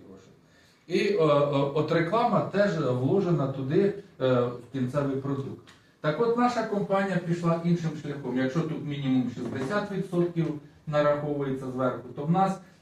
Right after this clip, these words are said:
напряму від завода-виробника до нас, споживачів, через інформаційно-оздоровчі центри, яких уже є більше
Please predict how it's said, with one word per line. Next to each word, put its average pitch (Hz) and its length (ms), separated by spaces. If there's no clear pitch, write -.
напряму 170 600
від 143 180
завода-виробника 147 1200
до 135 100
нас, 156 240
споживачів, 131 960
через 160 360
інформаційно-оздоровчі 170 1800
центри, 135 440
яких 131 440
уже 139 240
є 135 160
більше 131 560